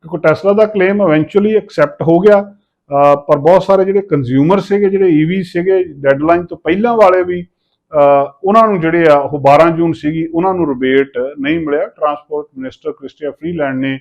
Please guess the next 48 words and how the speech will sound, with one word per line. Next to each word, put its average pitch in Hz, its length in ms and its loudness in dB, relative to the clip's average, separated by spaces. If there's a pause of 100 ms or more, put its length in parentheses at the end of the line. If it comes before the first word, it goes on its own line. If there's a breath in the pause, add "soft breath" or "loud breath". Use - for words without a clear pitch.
(540)
Tesla 160 380 2
ਦੀ 156 80 0
ਪੇਮੈਂਟ 135 680 -4
ਰੋਕ 123 640 -2
ਦਿੱਤੀ 165 480 -6 (400)
ਤੇ 156 160 -16
ਇਹਦਾ 156 340 -2 (100)
ਆਡਿਟ 151 320 2
ਕੀਤਾ 123 360 -8
ਵੀ 131 240 -6 (440)
ਇਹ 156 100 -2
ਸਾਰੀਆਂ 147 640 0 (160)
ਜਾਂਚ 135 260 -2 (100)
ਪੜਤਾਲ 135 340 -2
ਕੱਢ 147 260 -4
ਕੇ 160 160 -8
ਲਿਆਓ 127 200 0
ਕਿ 131 160 -12
ਕੀਤਾ 135 340 -4
ਕੀ 170 200 -6
ਸੀ। 131 260 -10 (580)
ਹੌਲੀ 170 220 6
ਹੌਲੀ 160 240 2
ਫਿਰ 147 160 -4
ਸਰਕਾਰ 123 520 -6
ਨੇ 131 140 -6
ਜਿਹੜਾ 131 300 -2
ਇਹ 120 140 -8
ਕਨਫਰਮ 147 500 -4
ਕੀਤਾ, 127 540 -10 (360 soft breath)
ਅ, 127 40 -8
ਅ, 123 580 -4
ਬਾਅਦ 131 260 0
'ਚ - 140 -20
ਕਹਿ 156 160 4
ਦਿੱਤਾ, 151 360 -2
ਮਤਲਬ 123 380 -4
ਦੱਬ 143 300 2
ਵੀ 202 80 4
ਆਵਾਜ਼ 151 300 4
'ਚ - 80 -16
ਕਹਿ 131 220 -4
ਦਿੱਤਾ 127 280 -10
ਕਿ 131 140 -14
ਜੀ 139 140 -6
ਇਹ 151 80 -2
ਲੈਜੀਟੀਮੇਟ 127 880 -6
ਆ, - 80 -20